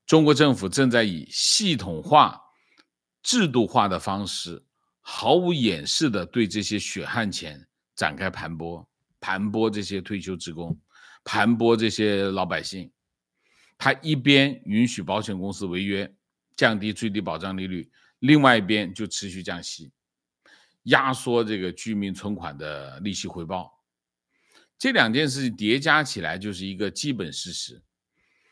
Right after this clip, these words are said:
就是中国政府剥夺普通人对未来资产安全的最后的幻想。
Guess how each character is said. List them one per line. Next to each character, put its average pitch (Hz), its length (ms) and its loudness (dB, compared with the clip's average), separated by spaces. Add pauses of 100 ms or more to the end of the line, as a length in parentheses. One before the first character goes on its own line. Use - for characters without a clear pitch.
(260)
就 143 160 -2
是 117 180 0
中 180 280 0
国 170 100 4
政 156 240 0
府 78 260 -10 (120)
剥 160 240 4
夺 143 180 4
普 87 300 -8
通 135 260 0
人 87 260 -2 (120)
对 131 180 4
未 127 240 2
来 107 180 0
资 117 160 -12
产 98 160 -8
安 98 160 -6
全 98 140 -8
的 92 140 -6
最 156 260 0
后 110 220 -6
的 90 100 -8
幻 95 260 -6
想。 - 240 -16